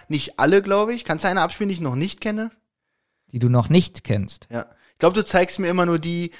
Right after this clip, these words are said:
Speaker 1: wo er sagt, äh, „Schön, dass Olli nicht dabei war.“
Speaker 2: <laughs>
Speaker 1: „Warum lebt Olli eigentlich noch?“
Speaker 2: Na, ich nehm die von der letzten Folge.
Speaker 1: Okay.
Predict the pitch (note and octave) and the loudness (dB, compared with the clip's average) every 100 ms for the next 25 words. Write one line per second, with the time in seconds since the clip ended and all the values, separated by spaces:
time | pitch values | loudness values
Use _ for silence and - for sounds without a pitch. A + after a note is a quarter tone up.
0 | _ _ C#3+ C#3 C#3 D3 - C#3 C#3 C3+ | _ _ 2 6 6 6 0 0 2 2
1 | - _ _ _ B2+ - D#3 D#3 B2+ G#2 | -2 _ _ _ -6 0 2 2 2 0
2 | C3+ C#3+ C3 B2+ A#2 D#3 D#3 C#3 C#3 C#3 | 0 0 0 0 4 4 4 2 2 4
3 | G#3 E4+ - D4 - - - - - C3+ | 4 4 -2 -2 -2 -6 -4 -6 0 2
4 | C#3+ C#3 C3+ D#3+ C#3+ D3+ C#3 C#3 C#3+ C#3 | 4 4 4 4 2 2 2 0 -4 -2
5 | C#3+ D3 E3+ G3+ B3+ C4 B3+ A3 B3+ A#3+ | -2 0 -2 -2 -4 -4 -4 -4 -4 -4
6 | A3 A3 G#3+ - - G#3 F#3+ F#3 A3+ C4 | -4 -2 -4 -6 -10 -8 -2 2 2 0
7 | - - C#3 F3 G3 | -6 -8 -6 -4 -4